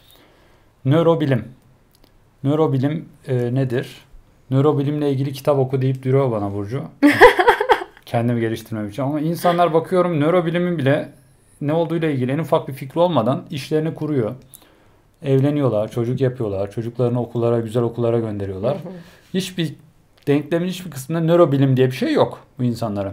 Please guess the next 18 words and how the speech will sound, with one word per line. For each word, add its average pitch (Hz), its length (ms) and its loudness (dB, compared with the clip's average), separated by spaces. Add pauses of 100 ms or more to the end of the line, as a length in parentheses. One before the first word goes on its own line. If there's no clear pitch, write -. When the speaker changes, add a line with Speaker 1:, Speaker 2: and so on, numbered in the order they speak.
(140)
Speaker 1:
Belki 123 360 4
Speaker 2:
Hı 92 40 -2
hı. 135 40 -10 (440)
Speaker 1:
şimdi 135 440 0
sana 139 280 0
da 135 60 -4
soracağız. 123 380 2
Belki 127 200 4
bunlar 139 320 4 (240)
nörobilimin 139 460 4
söylediği 131 360 4
şeyler 139 340 4
belki 127 220 4
hayatın 127 320 4
akışı 127 300 -2
içinde. 107 380 -6 (380)
Speaker 2:
Hı 240 100 -10
hı. 202 160 -10